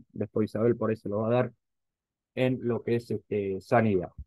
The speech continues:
Entonces, bueno, pasamos, está conformada por una sola reina, ciento varios zánganos, ¿eh? Y varias, o sea, de quince mil a ochenta mil abejas. ¿Qué es lo ideal? Más o menos aproximadamente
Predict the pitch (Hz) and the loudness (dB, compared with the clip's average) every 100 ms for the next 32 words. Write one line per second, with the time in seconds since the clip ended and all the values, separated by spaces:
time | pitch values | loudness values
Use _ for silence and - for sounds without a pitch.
0 | _ _ _ _ _ _ _ _ 147 156 | _ _ _ _ _ _ _ _ 4 8
1 | 196 196 190 160 117 98 - 160 190 143 | 8 10 10 12 10 6 4 6 10 10
2 | 113 - 165 131 160 160 170 180 156 117 | 8 6 4 8 6 8 8 8 6 6
3 | 104 113 139 175 175 165 180 185 196 214 | 4 4 4 4 4 4 6 6 6 8
4 | 208 202 190 - 139 139 127 127 127 127 | 8 6 0 -2 -2 -2 2 4 4 2
5 | 120 117 - 190 196 190 180 180 170 147 | 0 -2 2 4 4 2 2 0 -2 -4
6 | 143 175 175 123 123 135 139 143 147 151 | -2 -2 -4 -4 2 6 6 6 4 2
7 | - _ 110 113 123 120 110 _ _ 98 | 0 _ -12 -6 -4 -4 -4 _ _ -6
8 | 110 110 107 120 117 127 135 - 110 - | -6 -2 -2 0 4 4 2 2 -2 0
9 | 110 104 113 110 107 95 87 - - _ | -4 0 2 4 4 4 -2 -12 -20 _
10 | _ 147 156 156 143 139 139 147 151 151 | _ 2 4 6 6 6 6 6 6 6
11 | 147 127 123 123 120 110 - 127 131 131 | 2 0 0 0 0 -2 -2 0 2 2
12 | 135 127 139 - | 2 2 0 0